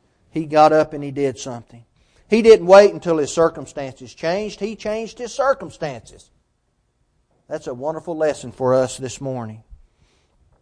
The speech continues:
If you found yourself in the far country of sin, and you've come to yourself,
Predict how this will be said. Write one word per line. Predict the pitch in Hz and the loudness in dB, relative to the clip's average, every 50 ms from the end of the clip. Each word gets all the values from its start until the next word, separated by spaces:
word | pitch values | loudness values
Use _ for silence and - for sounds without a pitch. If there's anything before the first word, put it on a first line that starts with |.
| _ _ _ _ _ _ _ - | _ _ _ _ _ _ _ -18
If | 127 113 - | -16 -14 -12
you | 131 127 | -12 -6
found | - 190 208 220 214 190 | 0 2 4 4 4 2
yourself | 165 160 143 - 190 180 175 170 - | 0 -6 -2 2 6 6 6 6 4
in | 147 | -8
the | 135 127 | -12 -6
far | - 165 160 156 151 | 2 4 4 4 4
country | - - 160 156 139 - 139 127 120 | 2 -2 -6 -6 -4 -6 -8 -8 -8
of | 110 - | -8 -10
sin, | - - 143 139 127 117 113 110 110 - - - - - _ _ _ _ _ _ _ _ _ _ _ _ _ _ _ _ _ _ _ _ _ _ _ _ _ _ _ _ _ _ _ _ _ _ _ _ _ _ _ _ _ _ _ | -10 -10 -10 -10 -10 -10 -12 -14 -18 -16 -16 -16 -16 -16 _ _ _ _ _ _ _ _ _ _ _ _ _ _ _ _ _ _ _ _ _ _ _ _ _ _ _ _ _ _ _ _ _ _ _ _ _ _ _ _ _ _ _
and | 127 131 | -18 -16
you've | 127 117 - | -16 -16 -16
come | _ - 202 185 185 156 120 | _ -4 0 0 0 0 -2
to | 117 | -6
yourself, | 117 113 104 - - 131 113 107 104 - - _ _ _ _ _ | -8 -10 -10 -10 -10 -10 -10 -10 -12 -16 -20 _ _ _ _ _